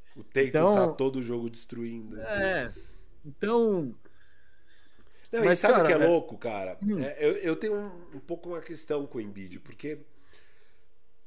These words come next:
Speaker 1: ele é, obviamente, incrivelmente talentoso, é, e,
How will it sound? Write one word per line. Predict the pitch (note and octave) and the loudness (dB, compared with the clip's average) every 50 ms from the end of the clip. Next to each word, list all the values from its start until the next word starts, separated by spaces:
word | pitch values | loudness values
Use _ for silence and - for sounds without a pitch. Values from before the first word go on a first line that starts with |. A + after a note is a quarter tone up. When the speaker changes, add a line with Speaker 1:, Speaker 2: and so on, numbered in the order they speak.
| - - - - - - - - - | -14 -14 -14 -14 -14 -14 -14 -8 -2
Speaker 1:
ele | F#3 G#3 B3+ C4 | -2 0 0 2
é, | A#3 G#3 | 2 4
obviamente, | F3+ G3+ F#3+ F3+ F#3+ F3+ D#3+ D#3+ E3+ E3+ - F3 | 4 2 2 2 0 0 2 -2 -2 -2 -4 -8
incrivelmente | D#3 C#3+ - - - C#3+ D#3+ E3+ D3+ D#3+ D3 C#3 C3+ C#3 C#3 C3+ - - | -8 -10 -12 -10 -4 -2 -2 0 2 2 4 4 4 2 2 -2 -8 -4
talentoso, | - A#2+ A#2+ A#2+ A#2+ A2 - - A2 G#2+ A2 A#2 A#2+ C3 C#3 C#3 B2+ - - | -2 -2 -2 -2 -4 -6 -6 -6 -4 -2 -2 -4 -4 -8 -10 -12 -12 -12 -12
é, | - G2+ G2 G2 F#2+ F#2+ F#2 F#2 F2+ F2 E2+ E2+ E2+ - | -10 -8 -8 -6 -6 -6 -6 -6 -6 -8 -8 -10 -12 -12
e, | G2+ G2 G2+ A2+ | -12 -12 -12 -12